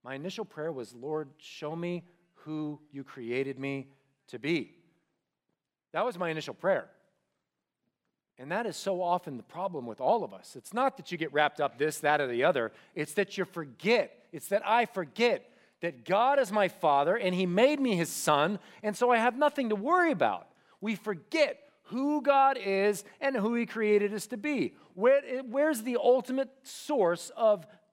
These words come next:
reminding us of who God is and where he created us to be? Right here. This is where we should run to when we're stressing out and wondering how to proceed. God's word, which if we will read and remember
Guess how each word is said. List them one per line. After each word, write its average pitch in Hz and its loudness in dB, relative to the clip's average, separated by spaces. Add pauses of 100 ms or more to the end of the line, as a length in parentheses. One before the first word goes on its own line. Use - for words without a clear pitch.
(100)
reminding 247 2
us 151 2
of 175 4 (200)
who 226 -2
God 170 4
is 135 0
and 135 -4
where 135 2
he 131 2
created 127 -4
us - -20
to 120 -16
be? 104 -12 (520)
Right 147 -2
here. 127 -8 (640)
This 214 -4
is 214 -8
where 170 4
we 170 -2
should 139 -8
run 131 0
to 98 -10 (240)
when 113 -14
we're 139 -4 (240)
stressing 135 -12 (140)
out 95 -12 (480)
and 110 -14
wondering 110 -10
how 101 -16
to 101 -12
proceed. 92 -20 (480)
God's 127 -6
word, 101 -16 (920)
which 131 -14
if 139 -12
we 143 -10
will 135 -6
read 127 -6 (440)
and 123 -14
remember 131 -4